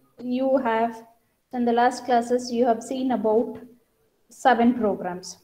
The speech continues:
So now we start with, uh, next one, that is eighth program. So what the eighth program says to you, you,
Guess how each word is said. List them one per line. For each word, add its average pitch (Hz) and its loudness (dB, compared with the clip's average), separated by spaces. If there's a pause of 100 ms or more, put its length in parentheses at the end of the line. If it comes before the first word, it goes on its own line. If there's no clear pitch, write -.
(120)
So 233 -10
now 240 -2
we 247 -4
start 240 0
with, 254 -4 (600)
uh, 214 0
next 226 -4
one, 320 2
that - 0
is 269 -4
eighth 226 2
program. 175 -8 (500)
So 294 4
what 285 6
the 349 8
eighth 294 4
program 269 2
says 240 2
to 240 -8
you, 247 -2
you, 208 -14